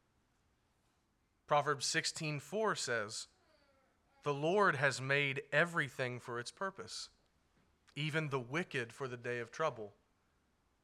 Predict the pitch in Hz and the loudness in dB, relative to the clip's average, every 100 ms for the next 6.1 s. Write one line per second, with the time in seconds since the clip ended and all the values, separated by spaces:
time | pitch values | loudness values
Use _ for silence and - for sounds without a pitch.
0 | _ - 127 131 139 131 - 123 113 120 | _ -4 0 2 2 0 -2 -4 -2 -4
1 | 117 123 110 139 143 135 127 123 143 143 | -4 -6 -6 -6 -6 -6 -6 -2 -2 -2
2 | 123 123 123 120 127 120 110 113 113 123 | -6 -8 -8 -2 0 0 -4 -6 2 4
3 | 123 - 82 - _ _ _ _ _ _ | 4 0 -10 -14 _ _ _ _ _ _
4 | _ _ _ _ _ _ _ - 123 117 | _ _ _ _ _ _ _ -12 -6 -2
5 | 143 143 - 196 208 127 - 135 120 113 | -2 -4 -2 2 2 2 2 2 2 -2